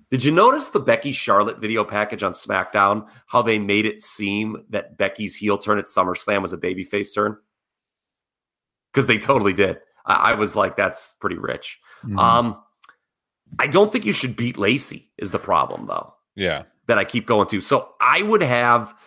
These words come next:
Speaker 1: some sort of non-finish in that match, leading to maybe Becky, like, maybe she, like, takes out Becky's knee and Becky works the Charlotte match injured, but Becky overcomes the odds. How about this?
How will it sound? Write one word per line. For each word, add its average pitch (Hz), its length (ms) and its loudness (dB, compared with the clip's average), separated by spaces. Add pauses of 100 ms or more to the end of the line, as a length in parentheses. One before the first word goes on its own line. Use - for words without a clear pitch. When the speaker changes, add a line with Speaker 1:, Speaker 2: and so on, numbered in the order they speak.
(180)
Speaker 1:
some 151 380 0
sort 147 280 2
of 98 160 -2
non-finish 110 1300 0 (500)
in 113 140 -4
that 90 260 -2
match, - 560 -12 (2000)
leading 135 580 -2
to 123 760 -4
maybe 127 540 2
Becky, 113 400 -2
like, 98 220 -2
maybe 117 180 -4
she, 120 160 -8
like, 101 200 -2
takes - 260 -4
out 95 160 2
Becky's 92 320 -6
knee 90 300 -10 (280)
and 110 140 -2
Becky 101 520 -2
works 107 320 0
the 104 80 -6
Charlotte 101 320 2
match 101 220 0
injured, 117 340 -2
but 214 340 4 (320)
Becky 208 400 -2
overcomes 208 680 0
the 214 160 -4
odds. 202 360 4
How 196 100 2
about 220 240 -4
this? - 460 0